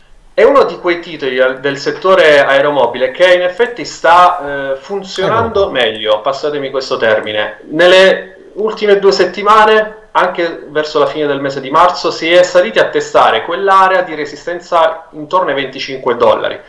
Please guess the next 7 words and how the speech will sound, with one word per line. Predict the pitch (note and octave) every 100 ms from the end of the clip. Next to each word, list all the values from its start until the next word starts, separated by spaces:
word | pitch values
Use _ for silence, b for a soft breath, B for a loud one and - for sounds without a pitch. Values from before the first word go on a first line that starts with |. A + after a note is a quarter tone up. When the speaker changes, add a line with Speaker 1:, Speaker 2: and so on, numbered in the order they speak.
| B B B2+
Speaker 1:
La | D#3 F#3+
ripresa | G3+ G3 A3 A3+ A3
della | F#3 D#3+
quotazione | D#3 D3 D3 A#3 F#3+
è | - D#3
molto | A3+ C#4+ - C3+
forte, | - A2+ G#2+ - G2+